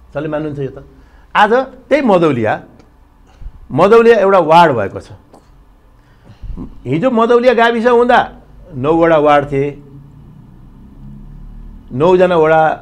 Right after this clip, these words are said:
अध्यक्ष, नौ पन-, नौ, नौ चौको छ-, छत्तिस वडा सदस्यहरू हुन्थे, एउटा गाउँपालिका अध्यक्ष हुन्थ्यो,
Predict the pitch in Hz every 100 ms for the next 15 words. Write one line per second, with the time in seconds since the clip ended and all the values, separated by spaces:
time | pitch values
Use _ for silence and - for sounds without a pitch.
0 | - 143 147 160 160 190 214 - - _
1 | _ _ _ _ _ - 131 185 202 190
2 | 170 151 156 196 165 143 165 202 196 196
3 | 180 185 151 120 - 156 127 - 170 170
4 | 170 - - - _ _ - 143 151 165
5 | 160 143 170 165 165 185 208 - 156 156
6 | 139 - 120 143 - - 156 156 147 143
7 | 147 160 147 143 185